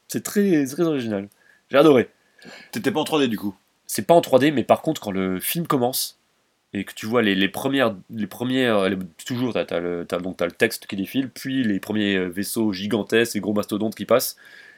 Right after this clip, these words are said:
Speaker 1: et j'ai vraiment eu le vertige. Je pensais pas que c'était possible, mais tu sais, le, la, l'écran est tellement grand, et c'est tellement, c'est, c'est comme une estrade,
Speaker 2: Ouais.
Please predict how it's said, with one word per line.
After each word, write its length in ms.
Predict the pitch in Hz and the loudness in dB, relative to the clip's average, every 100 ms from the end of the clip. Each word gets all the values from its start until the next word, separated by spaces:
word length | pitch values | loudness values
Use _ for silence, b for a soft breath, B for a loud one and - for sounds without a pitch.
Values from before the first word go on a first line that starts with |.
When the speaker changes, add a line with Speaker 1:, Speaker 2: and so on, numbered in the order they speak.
| _ | _
Speaker 1:
et 420 | 95 92 95 95 | -4 -2 0 -2
j'ai 220 | 87 92 | -2 -4
vraiment 560 | 90 101 131 135 127 123 | -2 4 4 6 4 2
eu 240 | 131 143 151 | -4 -4 0
le 80 | |
vertige. 420 | 107 107 - 85 - _ _ _ | 0 0 -4 -10 -14 _ _ _
Je 120 | 107 | -10
pensais 220 | - - | -8 -4
pas 100 | 135 | -6
que 40 | |
c'était 140 | - 110 | -4 -6
possible, 500 | 113 - 147 117 95 b b - | -4 -4 -2 -2 -4 b b -12
mais 80 | 95 | -8
tu 80 | - | -2
sais, 120 | 180 | 0
le, 100 | 131 | 2
la, 160 | 110 - - - - | 2 2 -4 -14 -4
l'écran 240 | 127 - | -2 0
est 60 | 143 | 0
tellement 260 | 185 190 | 2 2
grand, 260 | 160 127 131 | 2 2 0
et 20 | - | -2
c'est 160 | - | -8
tellement, 440 | - 190 180 175 165 B B B B - | 0 2 4 2 0 B B B B -4
c'est, 480 | - 120 117 117 | -2 2 4 4
c'est 180 | 113 120 | 2 0
comme 160 | 120 170 | 0 0
une 80 | 139 | 0
estrade, 460 | 127 - 147 95 _ _ 104 | -2 0 -2 -2 _ _ -4
Speaker 2:
Ouais. 220 | 107 123 | -2 -2